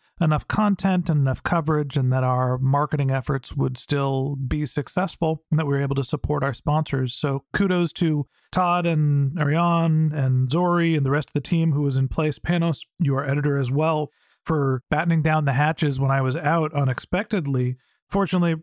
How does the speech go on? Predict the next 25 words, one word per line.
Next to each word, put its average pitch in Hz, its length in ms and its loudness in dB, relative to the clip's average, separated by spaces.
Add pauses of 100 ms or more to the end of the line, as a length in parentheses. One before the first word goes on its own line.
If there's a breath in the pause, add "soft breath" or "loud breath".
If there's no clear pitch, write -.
made 165 200 2
a 139 40 -4
full 165 160 -2
recovery 147 520 0
from 135 420 -2
the 156 180 0
unexpected 180 640 -2
surgery 208 500 0
and 185 120 0
got 180 220 0
ready 185 280 0
for 175 640 0
the 160 300 0
arrival 165 600 0
of 151 340 0
my 147 120 0
family's 175 400 0
second 170 380 -2
baby. 180 280 0
So 160 200 -2
before 220 540 -2
the 220 80 -2
coronavirus 180 640 0
even 156 180 0
happened, 160 480 -2